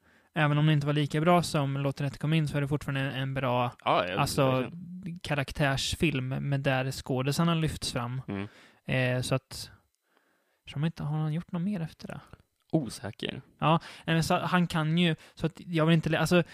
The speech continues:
Speaker 1: jag vill inte lägga skulden på han heller, utan det är något slags, alltså, det känns inte som att filmbolaget vill att det skulle bli en, en stor film, och då fick det bli det.
Speaker 2: Mm.
Speaker 1: Man har fått lite hybris. Jag hoppas att de, att de tonar ner det till nästa gång.
Speaker 2: Mm.
Speaker 1: Eller gör en stor film, men att de sk-, ser till att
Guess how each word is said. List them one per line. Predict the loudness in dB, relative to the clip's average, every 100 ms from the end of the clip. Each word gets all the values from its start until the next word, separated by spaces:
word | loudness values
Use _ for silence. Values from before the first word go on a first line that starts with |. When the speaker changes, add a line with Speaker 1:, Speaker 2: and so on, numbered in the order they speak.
| -6
Speaker 1:
jag | 2 4
vill |
inte | 4
lägga | 2 0
skulden | 0 -2 0
på | 0
han | 0
heller, | 0
utan | 2 4
det | 4
är | 4
något | 2 0
slags, | -2 -2 -2 -4
alltså, | 0 -2
det | -2 -2 0
känns | 2 2 0
inte | -2
som | -4
att | -4 -6 0
filmbolaget | 2 2 2 2 2 0
vill | -4
att | -6
det | -4
skulle | -4
bli | -4 -6 -4
en, | -6 -6 -8 -12 _ -4
en | -4
stor | -2 -2 -2
film, | 0 -2 0
och | 2
då | 2
fick | 2 0
det | 2
bli | 4 4
det. | 2 -6 -6 -2
Speaker 2:
Mm. | 0 -2 -4 _ _
Speaker 1:
Man | -8 -6 -6
har | -6
fått | -4 -4
lite | -4 -2
hybris. | -2 -2 2
Jag | 4
hoppas | 4 4
att | 2
de, | 2 2
att | 0 -2
de | 0
tonar | 2 2 2
ner | 2 0
det |
till | 2 2
nästa | 0 -2
gång. | -6 -8 -10 _ _ _ _
Speaker 2:
Mm. | 4 4 -2 -20 -20 _ _ 0
Speaker 1:
Eller | 6 8 10
gör | 10 10
en | 8
stor | 8 4
film, | 4 2
men | 2
att | 0
de | -4 -4
sk-, | -6 -10 -12 -12
ser | -12 -8 -6
till | -2 0 0
att | -2 -6 -16